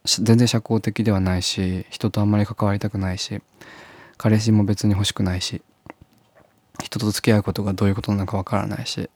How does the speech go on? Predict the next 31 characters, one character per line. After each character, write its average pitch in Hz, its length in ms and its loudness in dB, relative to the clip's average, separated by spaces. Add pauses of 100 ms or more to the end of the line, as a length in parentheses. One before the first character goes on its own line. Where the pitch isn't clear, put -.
で 143 80 2
も、 147 360 4 (540)
大 143 180 0
輔 135 160 2
さ 107 100 0
ん 98 60 4
は 95 80 2
何 98 160 2
だ 98 100 -2
ろ - 160 -10 (1500)
う。 104 40 0
う - 20 2
ん、 98 220 2
な 117 120 4
ん 113 40 0
か 98 160 0
全 143 200 8
然 160 140 6
社 151 140 4
交 160 200 4
的 160 240 2
な 160 80 8
人 170 160 2
で 151 100 6
は 104 80 6
な 113 120 6
い 127 40 6
ん 117 40 4
だ 101 80 2
け - 120 -4
ど、 98 340 2